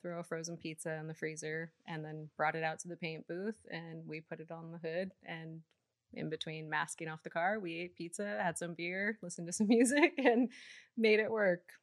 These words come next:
But there's always something that you can do that doesn't have to be expensive. It doesn't have to be,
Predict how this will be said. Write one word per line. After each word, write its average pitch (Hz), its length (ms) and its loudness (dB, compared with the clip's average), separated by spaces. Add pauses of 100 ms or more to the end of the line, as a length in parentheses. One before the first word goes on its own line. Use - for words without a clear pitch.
(960)
But - 80 -2
there's 208 140 6
always 240 200 10
something 202 280 0
that 185 100 -4
you 170 120 -4
can 175 180 -6
do 170 220 -2
that - 120 -6
doesn't 202 220 -2
have 196 140 2
to 196 60 -4
be 180 60 -2
expensive. 220 680 2
It 185 60 -6
doesn't 170 220 -4
have 170 100 -6
to - 60 -16
be, 180 160 -6